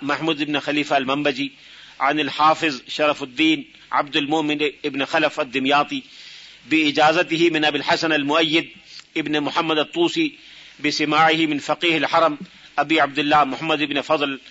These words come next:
الفراوي. ومنها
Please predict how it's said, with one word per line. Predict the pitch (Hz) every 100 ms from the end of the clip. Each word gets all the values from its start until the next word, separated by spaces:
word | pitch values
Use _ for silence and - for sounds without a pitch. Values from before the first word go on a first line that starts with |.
| - - - - -
الفراوي. | 143 135 156 156 156 156 151 - - - - -
ومنها | 123 147 170 160 156 165 135